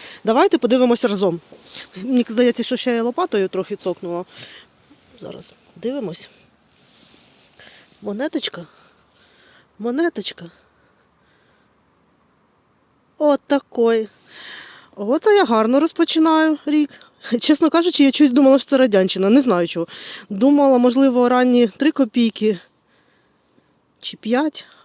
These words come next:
А це три копійки. Микола Другий. Ура!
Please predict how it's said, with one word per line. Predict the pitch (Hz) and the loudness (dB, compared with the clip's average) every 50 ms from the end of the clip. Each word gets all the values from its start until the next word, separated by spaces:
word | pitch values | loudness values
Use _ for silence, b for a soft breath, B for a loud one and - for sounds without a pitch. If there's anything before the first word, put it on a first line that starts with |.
| b | b
А | - 240 | -6 -6
це | - - 330 | -4 -4 -4
три | - 339 359 | -2 -2 -2
копійки. | - 359 339 - 370 381 392 - - 285 247 208 B B B B B B - - _ _ _ _ _ _ b b b b b b b b b b b b b b b b b - | -2 -2 -2 2 2 2 2 2 2 0 0 0 B B B B B B -20 -20 _ _ _ _ _ _ b b b b b b b b b b b b b b b b b -6
Микола | 233 240 233 - _ - 294 302 320 311 294 269 | -2 -2 -2 -2 _ -2 0 2 4 4 2 2
Другий. | 214 233 226 226 233 220 214 180 190 185 180 160 _ _ _ _ _ _ _ _ _ _ _ _ _ - | 2 0 0 0 0 0 0 -2 -4 -6 -6 -8 _ _ _ _ _ _ _ _ _ _ _ _ _ -4
Ура! | - 311 359 392 392 392 392 392 381 392 381 | -2 0 2 4 4 4 4 4 2 2 0